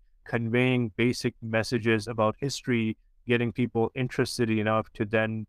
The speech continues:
figure out what aspect of history they might be interested in. Uh, and then, you know, uh, then hopefully they'll pick up a book and read about it in more detail. So, so using all of those new technologies, and secondly, sort of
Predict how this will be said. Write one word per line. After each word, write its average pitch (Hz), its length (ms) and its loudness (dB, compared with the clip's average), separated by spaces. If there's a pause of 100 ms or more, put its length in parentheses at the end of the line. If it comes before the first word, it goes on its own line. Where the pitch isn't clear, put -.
(120)
figure 127 320 0
out 113 180 2
what 117 220 0
aspect 113 460 0
of 101 140 -14
history 117 440 -4
they 110 160 0
might 113 240 0
be 113 100 -4
interested 113 460 -4
in. 117 180 -2 (360)
Uh, 104 260 4
and 107 140 -2
then, 110 240 2
you 117 180 -4
know, 101 380 -2
uh, 104 240 2 (460)
then 120 340 -2
hopefully 117 400 0
they'll 104 160 0
pick 110 200 -6
up 107 100 -2
a 120 60 0
book 135 220 0 (100)
and 113 160 -10
read 120 160 0
about 113 280 0
it 107 80 -2
in 107 120 -6
more 107 140 -4
detail. - 480 -6 (300)
So, 131 240 2
so 120 220 0
using 147 380 -2
all 143 160 2
of 135 100 0
those 131 200 -2
new 139 80 0
technologies, 131 680 0
and 123 140 -8
secondly, 156 520 -2
sort 139 220 -2
of 127 140 -2